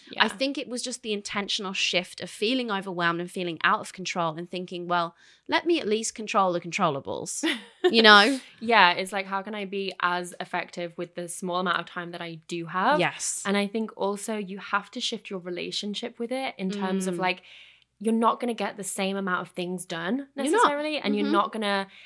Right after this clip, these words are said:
Speaker 1: be as, um, it's just different, right? So,
Speaker 2: It
Speaker 1: like,
Speaker 2: is.
Speaker 1: you've almost got to be a lot kinder to yourself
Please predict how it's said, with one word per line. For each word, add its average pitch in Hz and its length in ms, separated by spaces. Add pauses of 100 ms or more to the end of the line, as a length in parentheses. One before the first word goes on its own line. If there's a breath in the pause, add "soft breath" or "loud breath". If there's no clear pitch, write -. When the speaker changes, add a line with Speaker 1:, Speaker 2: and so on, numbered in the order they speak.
(320 loud breath)
Speaker 1:
be 208 360 (140)
as, 196 580 (140)
um, 180 720 (540)
it's 247 140
just 349 220
different, 185 480
right? 185 300
So, 262 140
Speaker 2:
It 247 40
Speaker 1:
like, 240 120
Speaker 2:
is. 214 60
Speaker 1:
you've 233 120
almost 240 460
got - 260 (120)
to 202 340 (500 loud breath)
be 226 300
a - 80
lot 196 180
kinder 202 320
to 208 140
yourself 190 480